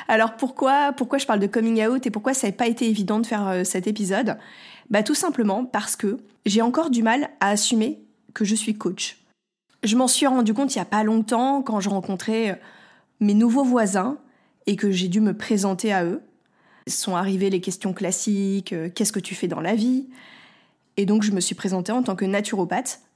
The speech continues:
et j'ai pas dit que j'étais coach. Et ça, ça m'arrive quasiment tout le temps. Quand je me présente, je me présente maintenant en tant que naturopathe, alors que factuellement, je suis autant coach que naturopathe,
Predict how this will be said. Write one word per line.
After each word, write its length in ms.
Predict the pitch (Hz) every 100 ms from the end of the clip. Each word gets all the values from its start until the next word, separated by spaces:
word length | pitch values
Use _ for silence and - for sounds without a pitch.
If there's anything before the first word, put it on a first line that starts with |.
| -
et 80 |
j'ai 180 | 190 180
pas 120 | 190
dit 120 | 190 247
que 60 |
j'étais 240 | 233 208 202
coach. 420 | 180 170 - - _ _ _ _ _ _ -
Et 120 | 226
ça, 380 | 208 226 254 320 -
ça 260 | - - 208
m'arrive 460 | 196 214 208 - _ -
quasiment 400 | 214 190 196 196
tout 120 | 214
le 60 |
temps. 220 | 208 269 -
Quand 140 | 220
je 120 | 202
me 100 | 196
présente, 420 | 185 202 196 240 214
je 80 |
me 100 | 196
présente 400 | 185 202 190 196
maintenant 300 | 202 196 202
en 40 | 190
tant 160 | 190
que 120 | 202 190
naturopathe, 760 | 185 185 185 180 208 320 - - - - - - _ _
alors 220 | 220 208 208
que 80 |
factuellement, 600 | 214 214 214 202 202 240
je 120 | 311 208
suis 360 | - 202 - _ -
autant 320 | 254 240 233
coach 380 | 214 277 - - _ _ -
que 100 | -
naturopathe, 760 | 226 214 214 202 202 269 -